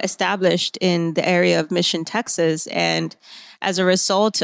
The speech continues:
of the pollution and, and the toxic chemicals that were coming out of that,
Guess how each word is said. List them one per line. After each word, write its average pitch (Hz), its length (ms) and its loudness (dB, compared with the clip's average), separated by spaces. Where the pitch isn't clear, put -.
of 180 640 2
the 170 200 -2
pollution 190 640 2
and, 165 240 -2
and 170 120 -2
the 165 60 2
toxic - 720 -2
chemicals 202 500 0
that 170 120 0
were 160 120 -2
coming 214 360 -2
out 170 160 0
of 165 100 0
that, 165 320 0